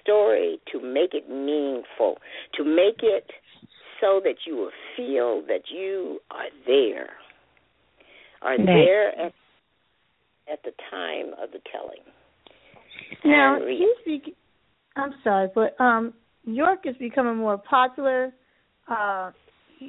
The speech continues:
Speaker 2: there's a, there's a monument. I, when I did some research online, I found a couple of monuments, and he's also
Speaker 1: One in Louisville.
Speaker 2: being honored at National Park Service. Could you tell us about these historical sites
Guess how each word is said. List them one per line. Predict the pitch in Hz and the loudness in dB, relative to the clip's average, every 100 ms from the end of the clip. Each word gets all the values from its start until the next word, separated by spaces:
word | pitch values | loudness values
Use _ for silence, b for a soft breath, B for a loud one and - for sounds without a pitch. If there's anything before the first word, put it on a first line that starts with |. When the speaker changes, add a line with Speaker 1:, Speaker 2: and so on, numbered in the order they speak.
| 247 | -8
Speaker 2:
there's | 254 240 220 | -2 -2 -4
a, | 208 247 - | -10 -12 -8
there's | 214 208 | -6 -6
a | 196 | -8
monument. | 190 196 240 254 262 | -2 0 0 -2 -2
I, | 214 196 240 _ _ _ - | 0 -2 -4 _ _ _ -18
when | 214 | -10
I | 196 185 | -6 -4
did | 196 208 214 | -6 -10 -8
some | 214 | -4
research | 202 214 226 190 | -2 0 2 2
online, | 185 175 185 185 | 0 4 4 4
I | 180 - | 2 0
found | 190 180 | 0 0
a | 175 | 0
couple | - 196 190 | -2 0 -2
of | 185 | 0
monuments, | 190 196 196 196 202 - _ _ _ _ - | 0 0 -2 -6 -6 -12 _ _ _ _ -6
and | 202 | -4
he's | 202 196 | 0 4
also | 202 208 | 4 4
Speaker 1:
One | 277 208 | 4 4
in | 196 | 6
Louisville. | 165 143 - - | 4 4 2 0
Speaker 2:
being | 202 185 | -2 -2
honored | 208 214 214 220 247 _ _ _ - | 0 2 2 -2 -6 _ _ _ -6
at | 208 190 | -6 -2
National | 190 208 - 226 | 2 2 0 -6
Park | 196 - 208 226 - | -2 4 4 2 -2
Service. | 247 247 254 | -2 -2 -6
Could | 254 | -10
you | 254 | -10
tell | 277 311 311 | -6 -4 -4
us | - - | -8 -10
about | 254 240 254 254 | -4 0 0 -2
these | 247 | -10
historical | 240 - 247 240 240 226 | -10 -2 0 0 -2 -4
sites | 226 220 | -2 -2